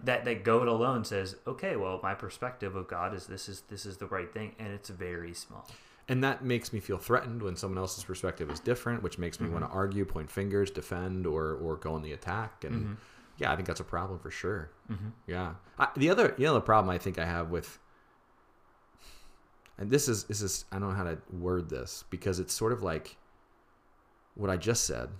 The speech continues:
Speaker 1: Mm-hmm.
Speaker 2: when I encounter a different perspective than my own.
Speaker 1: Right.
Speaker 2: Makes me wanna go on the attack.
Speaker 1: Right, sure.
Speaker 2: There's a part of me that feels like I'm almost about to do that.
Speaker 1: Right.
Speaker 2: I'm struggling lately with the nationalistic, um,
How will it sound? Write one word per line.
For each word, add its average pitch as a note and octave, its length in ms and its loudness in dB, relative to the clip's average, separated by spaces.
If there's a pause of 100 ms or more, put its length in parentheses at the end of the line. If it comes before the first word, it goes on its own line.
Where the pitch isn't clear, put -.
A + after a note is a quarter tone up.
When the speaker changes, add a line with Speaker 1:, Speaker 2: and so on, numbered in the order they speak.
(140)
Speaker 1:
Mm-hmm. G#2 220 -4
Speaker 2:
when G2 120 0
I F2 80 2
encounter F#2 420 0
a E2+ 60 -2
different E2+ 200 -4
perspective E2 420 -4
than D#2+ 100 -4
my D2+ 180 -4
own. D2+ 380 -6
Speaker 1:
Right. A2+ 260 -2
Speaker 2:
Makes F#2+ 220 -2
me F#2 40 -2
wanna F2 100 -2
go F2 80 0
on F2 60 0
the F#2 80 2
attack. D2+ 480 -4
Speaker 1:
Right, D#3+ 260 0
sure. E3+ 160 -4 (140)
Speaker 2:
There's G2+ 120 2
a F#2+ 60 2
part - 280 6
of C3 60 2
me G#2 80 2
that F#2 140 0
feels F#2+ 240 0
like F2 200 -2
I'm E2 140 -2
almost E2+ 260 -4
about E2 200 -2
to D#2 60 -4
do E2 280 -2
that. - 280 -8 (300)
Speaker 1:
Right. G2+ 260 -6 (1400)
Speaker 2:
I'm D3 280 4
struggling F#2+ 760 2
lately A#1+ 440 -4 (540)
with F#2 300 2 (140)
the E2 240 0
nationalistic, F2+ 1300 -2 (1000)
um, D#2+ 480 -4